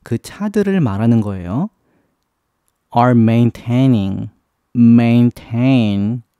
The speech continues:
유지하다. A safe distance,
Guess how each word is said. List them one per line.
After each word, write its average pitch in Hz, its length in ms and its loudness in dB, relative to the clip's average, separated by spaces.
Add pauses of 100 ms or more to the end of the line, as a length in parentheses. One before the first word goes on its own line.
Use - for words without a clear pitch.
(140)
유지하다. 113 880 -6 (1400)
A 117 80 -2
safe - 640 -6 (120)
distance, - 680 -10